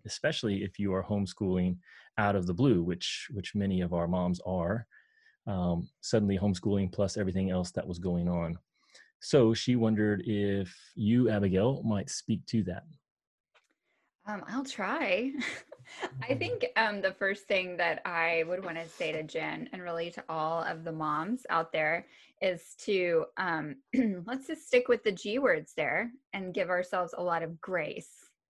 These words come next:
Speaker 2: <laughs> So, um, we still wanna do all that, um, that conversation was about. It was so, so good. If you have not heard that convo between, uh, John and Andrew, go listen to it. It was really great.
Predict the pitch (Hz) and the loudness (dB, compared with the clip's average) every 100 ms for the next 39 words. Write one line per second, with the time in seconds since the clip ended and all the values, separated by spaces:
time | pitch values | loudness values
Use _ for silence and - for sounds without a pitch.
0 | _ - - - - - 285 277 - 240 | _ -20 -20 -20 -10 -4 2 0 4 4
1 | 202 196 190 - - - - - 214 208 | 4 4 -2 -6 -10 -8 -8 0 0 2
2 | 196 - - - 247 247 320 311 233 190 | -2 -8 -12 4 4 4 0 0 2 0
3 | 175 220 202 170 165 - 208 208 214 208 | -2 2 4 4 2 0 2 4 6 4
4 | 196 180 170 165 - - - 185 170 170 | 4 2 2 0 -6 -20 -10 -6 -4 -4
5 | 165 196 165 165 165 175 151 165 160 185 | -4 -6 -6 -6 -6 -8 -6 0 0 0
6 | 175 - 196 196 185 170 165 - 220 226 | -6 -2 -2 0 -2 0 0 0 -4 -2
7 | 196 180 170 165 170 - - _ 180 165 | -2 -2 2 2 2 -2 -18 _ 0 2
8 | 160 160 160 - 165 160 165 160 165 170 | 2 0 -2 0 -4 -2 -2 -2 -6 -8
9 | 160 156 - - _ 185 165 180 160 165 | -8 -8 -12 -20 _ -4 -2 0 0 -2
10 | - 165 165 160 165 - _ 165 185 165 | -4 -2 0 0 -2 -10 _ -2 2 4
11 | 160 - 165 156 156 143 170 151 - 175 | 2 0 -4 -4 -8 -8 -4 -4 -2 -6
12 | 175 175 156 151 139 165 143 147 | -6 -2 0 -2 -2 0 0 -2